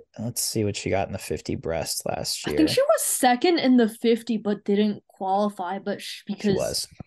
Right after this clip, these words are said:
Speaker 2: Yeah, she was second in the fifty and didn't
Speaker 1: <clears throat>
Speaker 2: qualify, and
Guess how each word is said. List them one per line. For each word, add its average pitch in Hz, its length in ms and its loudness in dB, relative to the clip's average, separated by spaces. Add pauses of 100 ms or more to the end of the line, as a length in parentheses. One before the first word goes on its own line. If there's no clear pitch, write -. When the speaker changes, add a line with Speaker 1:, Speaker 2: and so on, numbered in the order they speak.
(920)
Speaker 2:
Yeah, 226 260 6
she 262 160 0
was 262 180 4
second 269 240 2
in 330 60 4
the 285 100 2
fifty 240 260 2
and 214 100 4
didn't 208 220 2
Speaker 1:
<clears throat> - 60 -10
Speaker 2:
qualify, 196 460 -2
and 190 200 -8